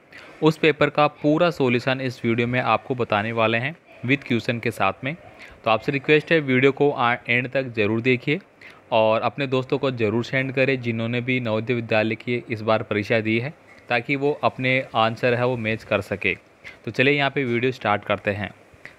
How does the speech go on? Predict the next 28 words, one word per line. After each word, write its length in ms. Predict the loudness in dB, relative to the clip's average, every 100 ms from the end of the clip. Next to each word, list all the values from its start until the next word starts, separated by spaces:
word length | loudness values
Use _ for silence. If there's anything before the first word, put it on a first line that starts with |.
| -6
अब 80 | 0
यहाँ 120 | 0
पे 80 | 0
देख 240 | 0 0 0
लेते 200 | 0 -2
हैं 60 |
अपन, 140 | 0 -2
मैं 180 | 0
आपको 300 | 0 0 0
डायरेक्टली 560 | 0 2 2 0 -2 -2
दोस्तों 320 | 0 -2 -4
जो 200 | -2 -4
भी 120 | -2
क्वेश्चन 400 | -4 -6 -6 -8
है 60 | -6
उनका 400 | -6 -8 0 0
आंसर 460 | 2 -2 -2 -2 0
मैं 120 | 0
आपको 220 | -2 -2
बताऊँगा, 540 | -2 2 0 0 -8 -8 -20 -20 -8
आप 160 | -2 2
यहाँ 120 | 2
पे 100 | 0
नोट 220 | -4 -4
डाउन 260 | 0 0 0
कर 140 | -4
सकते 320 | -4 -6 -4 -4
हैं। 200 | -6